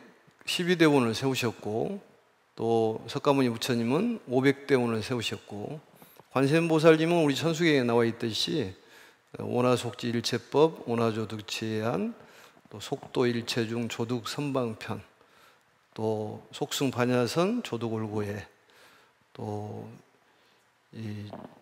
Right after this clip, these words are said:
속승 개정도, 어, 그다음에 조등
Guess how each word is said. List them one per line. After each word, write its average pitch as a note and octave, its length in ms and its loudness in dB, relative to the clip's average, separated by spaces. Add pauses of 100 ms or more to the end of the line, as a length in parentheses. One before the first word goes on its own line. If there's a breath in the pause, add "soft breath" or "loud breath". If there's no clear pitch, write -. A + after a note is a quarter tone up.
(220)
속승 F#3+ 600 0 (300)
개정도, A#2+ 840 0 (280)
어, F#2 280 -10 (440)
그다음에 A2+ 400 -4
조등 F#3 580 -2